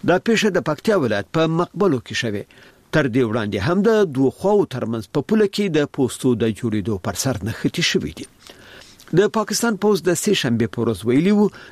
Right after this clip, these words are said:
د خیبر پښتونخوا د کورمې ضلع په خرلاچي سیمه کې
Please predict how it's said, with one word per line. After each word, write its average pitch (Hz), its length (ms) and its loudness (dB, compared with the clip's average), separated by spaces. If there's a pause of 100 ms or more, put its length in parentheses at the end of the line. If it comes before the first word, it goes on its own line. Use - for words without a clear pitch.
د 202 120 4
خیبر 202 380 0
پښتونخوا 165 600 -2
د 151 200 2
کورمې 156 440 2 (100)
ضلع 127 280 4 (100)
په 143 200 2
خرلاچي 117 640 0
سیمه 196 300 2
کې 196 200 2